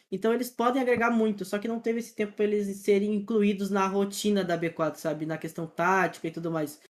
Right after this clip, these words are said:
Então, pra esse primeiro close, de se-, primeiro e segundo, eu vi uma B quatro Carrots jogando, de certa forma, repetindo o seu plano de jogo, o seu estilo. Mas é um time que tem muito potencial pra evoluir com essas peças novas.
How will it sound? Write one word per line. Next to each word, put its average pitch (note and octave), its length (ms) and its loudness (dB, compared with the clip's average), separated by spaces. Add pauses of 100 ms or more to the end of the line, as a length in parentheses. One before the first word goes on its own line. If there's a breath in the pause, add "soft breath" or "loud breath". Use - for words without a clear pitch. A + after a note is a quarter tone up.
(140)
Então, A3+ 240 -4
pra B3 100 0
esse C4 140 -2
primeiro B3 340 0
close, G#3 460 2
de F3+ 100 -8
se-, - 160 -18
primeiro F#3 300 -2
e F#3+ 40 -6
segundo, F3+ 380 -4
eu F#3 100 2
vi G3 220 0
uma F#3 500 0 (440)
B G3 160 4
quatro A3 580 2
Carrots G3+ 400 4
jogando, F#3 540 0
de - 340 -18
certa E3+ 300 -4
forma, F#3 580 -4
repetindo G3 500 -4
o G3 60 2
seu G3 160 -2
plano F3+ 240 -4
de E3+ 120 -6
jogo, E3 240 -4
o - 20 -6
seu E3 180 -4
estilo. F#3+ 500 -4 (540 soft breath)
Mas F#3+ 180 2
é G#3 60 4
um G#3 40 4
time G#3+ 200 -4
que A3+ 80 -8
tem A#3+ 140 -2
muito A3 360 0
potencial B3 400 -4
pra G#3+ 140 -2
evoluir G3+ 260 0
com G3+ 80 -6
essas G3+ 200 -6
peças G3 320 -4
novas. F#3 500 -4